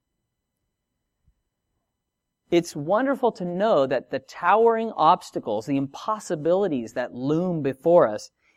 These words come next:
it can be a way to better know God. You may feel alone, but you're not alone. The God who has mercy on you will guide you, and he'll lead you by those springs of living water. Those rugged mountains may seem im-,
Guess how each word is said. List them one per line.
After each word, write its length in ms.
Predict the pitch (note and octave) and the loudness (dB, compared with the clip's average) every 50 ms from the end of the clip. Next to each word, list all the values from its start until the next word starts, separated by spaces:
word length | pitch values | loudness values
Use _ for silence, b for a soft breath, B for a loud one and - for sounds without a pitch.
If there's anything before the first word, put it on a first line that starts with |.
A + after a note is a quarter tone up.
| _ _ | _ _
it 140 | - F#3+ F#3+ | -4 -2 0
can 200 | - G#3 G3 D#3+ | 0 -2 -2 -2
be 300 | D#3 F3+ F3 E3+ F3 - | -2 -4 -4 -4 -6 -6
a 140 | - D3+ D3 | -6 -6 -6
way 640 | C3+ C3 B2 B2 C3+ D#3 F3 F3 E3 C#3+ B2+ C3 C#3 C3+ | -4 -6 -4 -2 0 4 6 6 6 4 2 -2 -4 -6
to 120 | - - C#3+ | -8 -10 -12
better 460 | - - - E3 E3+ D#3+ D#3 D3+ C#3+ | -10 -6 -2 0 0 2 2 0 0
know 260 | C#3 C#3 C#3 C3+ C3+ | 0 -2 -2 -4 -4
God. 400 | B2 A#2+ C3+ B2+ A#2+ G#2+ F#2 E2+ _ _ _ _ _ _ _ _ _ _ _ _ _ _ _ _ _ _ _ _ _ _ _ _ _ _ _ _ _ _ _ _ _ - | -4 -4 -4 -4 -2 -4 -6 -10 _ _ _ _ _ _ _ _ _ _ _ _ _ _ _ _ _ _ _ _ _ _ _ _ _ _ _ _ _ _ _ _ _ -4
You 160 | - F#3+ A3+ | 0 2 2
may 260 | A3 G#3 G#3 G3 D3+ - _ | 2 2 2 -2 -4 -6 _
feel 260 | G#3+ G3+ F3+ E3+ E3 | 0 2 4 4 4
alone, 440 | D#3 D#3 E3+ G#3+ C4 D4 D4+ C#4+ G#3 | 4 6 6 6 6 6 4 2 2
but 180 | F#3 F3+ - | 0 0 2
you're 140 | A3+ A3 A3 | 4 4 6
not 200 | G#3 G#3 G#3 G3+ | 8 8 8 8
alone. 440 | G#3 G#3 G3+ G3+ F3+ C3 A2 - - _ _ _ _ _ _ _ _ _ _ _ | 8 8 6 6 4 2 0 -4 -10 _ _ _ _ _ _ _ _ _ _ _
The 100 | - E3 | -4 2
God 240 | D#3+ F#3 G3+ A3 A3 | 6 10 10 10 10
who 120 | G#3 G#3+ G#3+ | 8 8 6
has 180 | F#3 F3 - | 6 4 2
mercy 480 | D#3+ E3 F3+ G3+ A3+ A#3+ A3 - C4 B3 | 0 2 6 6 6 6 4 2 0 0
on 140 | A#3+ A#3+ A#3+ | 0 0 0
you 120 | B3 A#3+ | 0 2
will 160 | F#3+ E3 D3 | 2 2 2
guide 360 | C3+ A#2+ D3 D#3 F3+ G#3 G#3 | 2 2 4 4 4 4 2
you, 120 | G#3+ A#3 A3+ | 2 -2 -2
and 100 | F3+ C#3+ | -2 -2
he'll 320 | E3 D#3+ D3 C#3 C#3 C#3 | -2 0 0 0 -2 -4
lead 360 | - C#3 C#3+ D#3+ G#3+ A#3 G3 | -4 -2 0 0 0 0 0
you 100 | G3+ A3 | -2 0
by 200 | F3+ F3 E3 D#3+ | 4 6 6 6
those 400 | D#3 D3 D#3 D3 D3 C#3 - - - _ _ _ | 6 4 2 2 2 0 -2 -8 -16 _ _ _
springs 460 | - - - - F#3+ G#3 A3 A#3 G3 E3+ | -16 -16 -4 0 0 2 2 2 2 2
of 120 | E3 D3 | 0 2
living 300 | D#3+ F3 D#3+ D3+ C3+ B2 | 4 2 2 2 0 2
water. 500 | B2 D#3 F3+ G#3 A3+ B3 B3+ A#3+ B3 - _ _ _ _ _ _ _ _ _ _ | 6 8 10 10 10 8 6 4 2 -2 _ _ _ _ _ _ _ _ _ _
Those 300 | - D3+ F#3+ F#3+ E3+ - | 2 4 6 6 4 2
rugged 360 | C#3+ C3 D#3+ G3 A3 G#3 G#3+ G3 | 2 6 6 8 8 8 6 4
mountains 380 | F#3 F#3+ A3 A3+ A#3 G#3+ F3 | 4 2 2 0 0 -2 -4
may 180 | F3 F3+ F3+ F3 | -4 -4 -4 -4
seem 260 | - - G3+ E3+ E3+ | -4 -6 -6 -6 -6
im-, 240 | - D3 C#3+ C3 | -6 -6 -8 -8